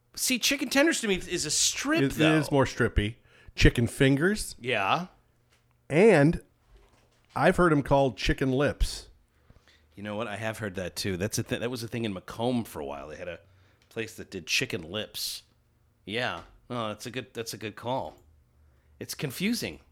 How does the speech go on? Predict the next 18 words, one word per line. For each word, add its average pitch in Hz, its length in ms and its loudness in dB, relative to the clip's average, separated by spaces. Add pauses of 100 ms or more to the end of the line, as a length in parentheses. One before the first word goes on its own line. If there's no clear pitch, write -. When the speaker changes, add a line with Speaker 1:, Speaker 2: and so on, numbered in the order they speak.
Speaker 1:
Why 151 160 0
are 190 120 6
they 180 140 4
called 175 300 -4
so 175 120 -2
many 156 220 0
different 147 300 -8
things? - 460 -6 (3000)
You 196 180 2
think 285 180 2
he 254 180 4
genuinely 208 720 6
wants 170 400 6
them 165 180 4
to 151 80 4
rename 143 720 4
boneless 143 640 2
wings? 143 600 0